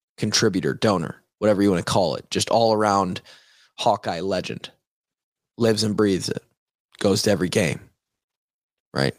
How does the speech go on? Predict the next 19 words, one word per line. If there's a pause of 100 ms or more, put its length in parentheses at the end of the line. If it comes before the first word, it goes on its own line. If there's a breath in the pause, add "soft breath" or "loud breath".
(120)
Has
a
tailgate (540)
right
near
the
stadium, (800 soft breath)
knows
a
lot
of
people, (1120)
contributes
and
participates
in
the
I
Club,